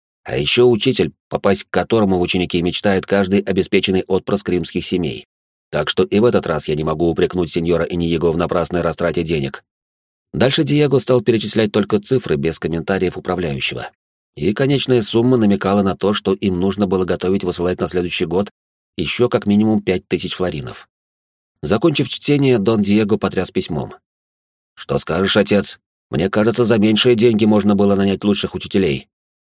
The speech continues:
"За меньшие — да, но будут ли они лучшими?" Глава дома задумался. "Ты не увидел среди этих сумм главного". "Чего же, отец?" удивился Диего.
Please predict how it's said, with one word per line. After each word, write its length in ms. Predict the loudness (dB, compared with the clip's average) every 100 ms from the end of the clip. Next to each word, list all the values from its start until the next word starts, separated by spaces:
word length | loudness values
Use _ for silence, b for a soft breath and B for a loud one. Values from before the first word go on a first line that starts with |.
| _ -4
"За 200 | -2 2
меньшие — 480 | 2 2 2 2
да, 340 | 2 0 0 -4
но 200 | -8 -6
будут 320 | 0 0 0
ли 100 | -2
они 240 | -2 -4 -2
лучшими?" 600 | -2 -2 -2 -4 -6 -12 _ _ _ _ _ -6
Глава 280 | -4 -2 0
дома 240 | 2 2
задумался. 600 | 0 0 -2 -4 -8 -10 _ _ _ _ _ -10
"Ты 160 | -6 -2
не 120 | 2
увидел 380 | 2 4 2 2
среди 260 | 2 2
этих 360 | 2 0 0 -2
сумм 440 | 0 4 4 2
главного". 560 | 2 0 0 -4 -6 -10 _ _ _ _ _ -10
"Чего 300 | -4 0 2
же, 120 | 2
отец?" 380 | 2 -2 -4 -12 _ _ _ -6
удивился 400 | -2 -2 -2 -2
Диего. 440 | -2 -2 -4